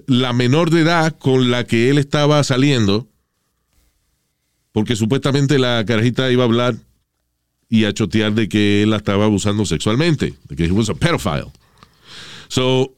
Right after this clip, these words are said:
John Mark Wilson, de cincuenta y ocho años, fue encarcelado luego de que le pagó a un agente encubierto que se hizo pasar por un hitman la cantidad de dos mil dólares para matar a su víctima. Dentro de la conversación que el agente encubierto grabó,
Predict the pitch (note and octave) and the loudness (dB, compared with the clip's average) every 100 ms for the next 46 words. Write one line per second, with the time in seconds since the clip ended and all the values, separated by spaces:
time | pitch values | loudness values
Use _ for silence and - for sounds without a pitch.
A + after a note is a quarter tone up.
0 | - F#2+ D3 G3 D#3+ F3 C3+ C#3+ - F3 | -10 -2 0 2 2 0 -2 -6 -10 -20
1 | C3 A#2 C3+ F#3+ - B2 G#2+ A2+ A2 G#2 | -20 -2 0 2 0 0 0 0 0 0
2 | A#2 C3 C#3 D3+ D3 C3+ B2 C3 C3+ B2 | 0 0 0 2 0 0 0 0 -2 -2
3 | B2 D3 B2 D#3 - - - - - A2+ | 0 2 0 -2 -6 -20 -20 -20 -4 0
4 | D#3 F3 D#3+ D3+ C#3 C3 C3+ C#3 G#3 F3+ | 2 2 0 0 0 0 2 2 4 2
5 | F3 D#3 G#3 G3 D#3 C#3+ C#3 G3 - F2 | 4 2 2 0 2 2 4 2 0 -2
6 | F2 D#2 F#2 G#2+ C#3+ B2 A2+ C3 B2+ A2+ | -2 -2 0 0 0 -2 -2 -2 0 0
7 | A2 F#3+ B2+ C3 D#3+ - A2+ A2 G#2+ B2 | 2 2 0 -2 -4 -4 -2 -2 0 0
8 | D3+ C#3+ B2 A#2 E3 A3+ F#3 F#3 F3 E3 | 2 2 0 2 2 2 2 2 0 0
9 | F3 E3 E3 A#2+ G#2+ G2+ B2 F#3+ F3 C3 | 0 2 2 0 -2 2 2 2 0 0
10 | D#2+ - - - - - - F#2+ G#2+ G2 | 0 -4 -18 -20 -20 -20 -4 -2 0 0
11 | A#2 A#2 A2+ A#2 G#2+ A2+ A#2 G2 E3 F#3 | 0 0 0 0 0 0 -2 0 0 2
12 | F#3 A#3 D#3+ B2 A2 G#2 A2 G#2+ G2+ F#2+ | 0 -4 -2 0 2 0 0 0 2 2
13 | F#2+ A#2+ B2+ D3 B2+ B2 B2+ B2+ A2+ A#2+ | 2 0 0 0 0 0 0 0 0 2
14 | D3+ C3+ | 0 -2